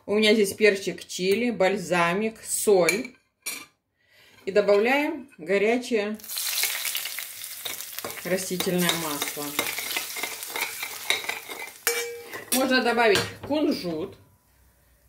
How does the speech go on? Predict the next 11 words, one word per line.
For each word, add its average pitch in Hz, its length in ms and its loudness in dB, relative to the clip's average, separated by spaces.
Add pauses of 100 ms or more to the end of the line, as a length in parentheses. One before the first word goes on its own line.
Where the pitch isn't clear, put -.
(2000)
А 214 80 2
я 233 120 8
добавляю 220 460 6
свои 208 360 4
любимые 185 460 0
специи. 220 600 -2
Это 214 340 0
сушеный 214 580 4
базилик 175 680 0 (2250)
и - 60 2
орегано. 175 600 2